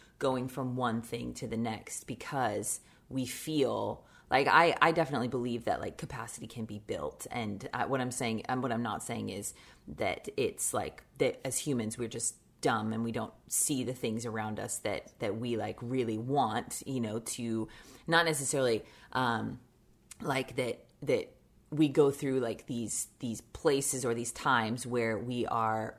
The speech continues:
everything is new and so things are shiny and we, we can then absorb them. But I do believe that we can build the capacity. It's just the awareness or even, like, what's happening around, around us or in the moment when it still is hard and it's, like, the choice to still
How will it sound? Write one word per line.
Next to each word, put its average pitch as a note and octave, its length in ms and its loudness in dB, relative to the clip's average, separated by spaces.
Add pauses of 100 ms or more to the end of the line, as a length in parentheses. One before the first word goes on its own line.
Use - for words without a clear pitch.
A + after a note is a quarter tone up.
everything C3 360 0
is A#2+ 140 -2
new C#3+ 400 4
and A#2 140 0
so A#2 160 2
things A#2+ 300 -2
are - 80 -6
shiny B2+ 520 2
and A2+ 300 0
we, A#2+ 320 0
we A#2+ 120 -4
can A#2+ 180 -4
then G#2+ 140 -2
absorb C#3 460 4
them. A2 300 -4 (540)
But B2 180 4
I B2+ 180 4
do C3 260 0
believe B2+ 280 0
that A#2+ 120 -2
we B2 80 -4
can A#2+ 160 -4
build A#2 240 0
the - 80 -4
capacity. B2+ 880 -4 (240)
It's A#2+ 180 -4
just - 300 -4
the B2 280 -2
awareness C3 720 0
or C3 140 -2
even, B2+ 220 -2
like, B2 200 -6
what's B2 320 -4
happening C3 720 0
around, B2 640 0 (400)
around C#3 600 6
us B2+ 280 0
or B2 180 2
in C#3 260 2
the B2 60 2
moment B2 640 2
when A#2+ 120 0
it A2+ 100 -6
still B2 300 2
is G#2 120 -2
hard A#2 440 4
and - 100 -6
it's, - 180 -6
like, A#2 160 -6
the - 60 -14
choice - 440 -2
to A#2 120 -10
still - 280 -8